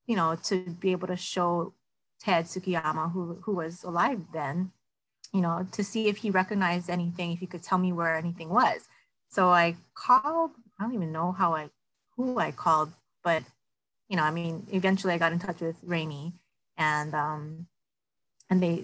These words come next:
they're, I was like, "Hey, I wanna make a movie and I wanna shoot at Schofield if you'll let me, and because that's where it actually happened, and,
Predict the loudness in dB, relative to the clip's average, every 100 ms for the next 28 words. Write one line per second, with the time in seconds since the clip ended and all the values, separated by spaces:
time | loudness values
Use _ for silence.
0 | -2 -4 -4 -2 -2 -2 -2 2 6 6
1 | 6 4 4 0 -6 -4 0 0 2 0
2 | 0 -2 -2 -2 -4 -4 0 0 0 -4
3 | -4 -4 -2 0 2 0 -2 -6 -2 0
4 | -2 -4 -4 -4 -4 -4 -4 -4 -4 -6
5 | -6 _ -8 -4 -2 -2 -4 -4 -2 -4
6 | -6 -2 -2 -2 -4 0 0 0 -4 -2
7 | 0 -2 -4 -10